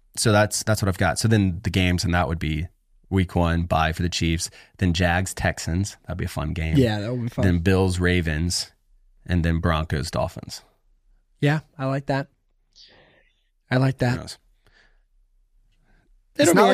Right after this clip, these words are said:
Speaker 2: interesting.
Speaker 1: anything could change and quarterbacks get hurt or
Speaker 2: I
Speaker 1: anything.
Speaker 2: don't know. The N F C, I feel like, it's just,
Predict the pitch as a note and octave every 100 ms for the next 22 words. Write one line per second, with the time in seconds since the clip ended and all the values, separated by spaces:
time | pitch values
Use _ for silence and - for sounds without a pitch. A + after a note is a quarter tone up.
0 | - F3+ F3 F3 A#2+ - G#2+ A2 F#2 F#2+
1 | G2 G#2+ G#2 - G2 F2+ F#2 F#2+ G#3 A3
2 | D#3+ D3+ C#3+ D3 G#3+ G#3+ C#3 - C#3 B2+
3 | B2 B2 - C#3+ - C3 A2+ G2+ G#2 -
4 | - - G#3+ D3+ - - A2+ A2 -